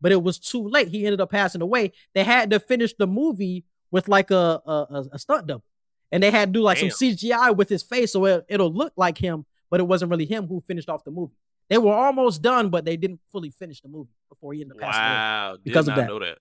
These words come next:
Speaker 1: Yeah, Bruce Lee's son.
Speaker 2: Damn.
Speaker 1: So if you guys are, definitely watch the movie Crow, 'cause that's one of the, the movies that's very underrated. 'Cause a lot of people say
Speaker 2: Mm.
Speaker 1: the movie The Joker has a lot of similarities to the movie The Crow. You know what I'm saying? A lot of, like, redemption quality and stuff like that. So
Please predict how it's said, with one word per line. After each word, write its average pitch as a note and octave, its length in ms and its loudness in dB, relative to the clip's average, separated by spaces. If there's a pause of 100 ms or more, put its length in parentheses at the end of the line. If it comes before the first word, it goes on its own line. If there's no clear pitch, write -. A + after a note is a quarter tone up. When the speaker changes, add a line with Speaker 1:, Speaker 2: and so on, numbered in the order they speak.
(280)
Speaker 1:
Yeah, D#3 180 6
Bruce F3 240 6
Lee's F#3 260 2
son. F#3 180 4
Speaker 2:
Damn. D3+ 60 2
Speaker 1:
So F3 160 6
if F3 120 2
you G#3+ 100 -2
guys A3+ 300 6
are, F#3+ 260 4 (220)
definitely D4+ 240 4
watch C#4+ 160 6
the C4 80 0
movie B3 180 2
Crow, C4 160 6
'cause G#3 100 0
that's C#4+ 160 6
one C4 160 2
of B3 100 2
the, A#3 220 4
the G3 120 0
movies B3 400 -2
that's F#3 240 -4
very G3+ 280 2
underrated. F#3 520 -4 (520)
'Cause F3 100 0
a G3+ 40 2
lot C4+ 140 6
of - 60 0
people A#3+ 180 0
say A#3 240 2
Speaker 2:
Mm. - 20 -4
Speaker 1:
the G#3+ 100 2
movie G#3 560 -2
The E3+ 140 0
Joker F3 640 0 (560)
has F#3 160 2
a G3 40 2
lot G3+ 200 4
of E3 100 -2
similarities G3+ 640 2
to G3 120 2
the E3+ 120 -2
movie F3 420 -4
The D#3 140 -6
Crow. D3+ 360 -2 (260)
You F3+ 80 -16
know F3+ 60 -6
what F3+ 40 -4
I'm F3 80 -6
saying? F3+ 180 -4
A E3+ 60 -4
lot F3+ 160 2
of, F3 60 0
like, D#3+ 160 0
redemption E3 420 -4
quality D#3 400 -6
and D3+ 80 -8
stuff D3+ 240 -10
like D3 180 -8
that. D3 220 -6
So D3 240 -10